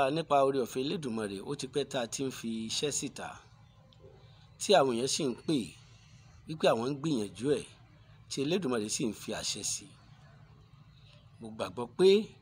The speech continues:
àwọn iṣẹ́ tá à ń fi síta yìí, tẹ́ bá ń gbìyànjú ẹ̀, ọba tó dá ewé, tó dá egbò, tó sì fi agbára sínú ẹ̀, yóò jẹ́ kó bá yín lára mu. Nítorí wípé kó tó dá wa,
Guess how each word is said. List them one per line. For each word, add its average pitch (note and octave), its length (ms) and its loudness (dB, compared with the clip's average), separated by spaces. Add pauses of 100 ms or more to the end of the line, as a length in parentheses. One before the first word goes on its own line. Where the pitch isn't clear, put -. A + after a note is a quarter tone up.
(680)
àwọn C3+ 200 0
iṣẹ́ F3+ 160 2
tá F3+ 100 4
à C#3 40 4
ń B2 40 0
fi B2+ 140 -8
síta - 280 -4
yìí, F2 140 -8 (100)
tẹ́ C3+ 140 -2
bá C#3+ 140 2
ń F3+ 100 0
gbìyànjú C3+ 500 -2
ẹ̀, C3 140 0 (760)
ọba C#3 240 0
tó D3 160 -4
dá D3 220 2
ewé, C#3+ 260 4 (200)
tó - 140 -6
dá A#2+ 200 2
egbò, G#2 260 -2
tó - 140 -10
sì - 140 -4
fi - 140 -6
agbára A2 320 -2
sínú B2+ 320 -2
ẹ̀, A2 120 -4 (960)
yóò D#3+ 180 -2
jẹ́ A#2+ 180 2
kó - 140 -6
bá B2 160 4
yín A2+ 140 2
lára G#2+ 260 2
mu. G2+ 160 -10 (880)
Nítorí A#2+ 400 -4
wípé C3+ 280 0 (680)
kó B2 140 -4
tó A#2+ 160 -4
dá G#2+ 220 0
wa, G2+ 160 -4